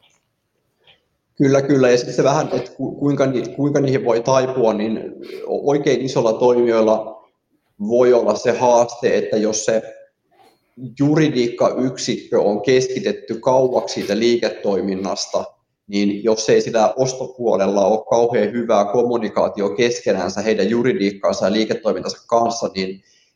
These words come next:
heidän voi olla silloin vaikea vaikuttaa siihen, että juridiikka ikään kuin pelaa sitä omaa peliä. Ja itse toivoisi, että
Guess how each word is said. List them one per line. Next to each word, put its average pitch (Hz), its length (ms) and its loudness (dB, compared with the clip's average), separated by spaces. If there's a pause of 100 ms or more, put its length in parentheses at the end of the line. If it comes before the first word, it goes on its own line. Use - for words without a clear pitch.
(120)
heidän 107 280 2
voi 104 100 2
olla 104 100 4
silloin 107 300 -2
vaikea 110 400 2
vaikuttaa 113 600 0
siihen, 107 300 0
että - 120 -10
juridiikka 117 460 -2
ikään 95 280 -2
kuin 98 140 -8
pelaa 90 220 0
sitä - 160 -4
omaa 104 420 2
peliä. 87 460 0
Ja 98 100 -2
itse 120 380 -4
toivoisi, 107 560 2
että 92 300 -4